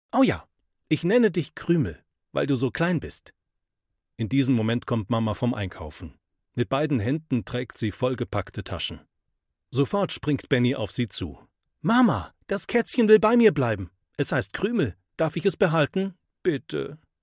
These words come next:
Mama stellt die Taschen ab und wischt sich über die Stirn.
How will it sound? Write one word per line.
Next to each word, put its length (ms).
Mama 260
stellt 300
die 80
Taschen 340
ab 200
und 220
wischt 240
sich 180
über 160
die 120
Stirn. 380